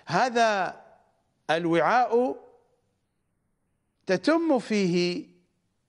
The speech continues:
عملية الاستنقاذ الذي تتوفر فيه المواصفات كي يكون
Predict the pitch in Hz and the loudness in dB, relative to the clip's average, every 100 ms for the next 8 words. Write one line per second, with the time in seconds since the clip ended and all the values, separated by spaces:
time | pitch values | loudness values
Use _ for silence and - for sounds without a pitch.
0 | _ _ _ _ _ _ _ _ _ _ | _ _ _ _ _ _ _ _ _ _
1 | - - 143 175 180 175 196 226 214 202 | -12 -4 -2 0 0 0 0 0 0 -2
2 | 185 170 - 151 - 147 123 127 90 - | -4 -4 -6 -10 -8 -10 -4 -4 -4 -8
3 | _ _ _ _ _ _ _ _ _ _ | _ _ _ _ _ _ _ _ _ _
4 | _ _ _ _ _ _ _ _ _ _ | _ _ _ _ _ _ _ _ _ _
5 | _ _ _ _ _ _ _ - 180 202 | _ _ _ _ _ _ _ -2 -2 0
6 | 202 240 208 185 139 - _ _ _ _ | 0 0 0 0 -2 -6 _ _ _ _
7 | _ _ _ _ _ _ _ 202 185 208 | _ _ _ _ _ _ _ -2 2 2
8 | 226 254 - 220 196 175 131 196 208 160 | 2 0 0 0 2 0 -2 -2 0 -2
9 | 135 107 - _ _ _ _ _ _ _ | -4 -8 -10 _ _ _ _ _ _ _
10 | _ _ _ - 165 196 214 196 185 190 | _ _ _ -4 0 0 -2 -4 -2 0
11 | 208 196 175 - 180 - 220 190 160 143 | 2 0 -2 -4 -4 0 -2 -2 -4 -4
12 | 101 - _ _ _ _ _ _ _ _ | -6 -12 _ _ _ _ _ _ _ _
13 | _ _ _ _ _ _ - - 208 208 | _ _ _ _ _ _ -12 -2 0 2
14 | 208 196 - 247 247 240 233 | 0 -2 -2 0 2 2 0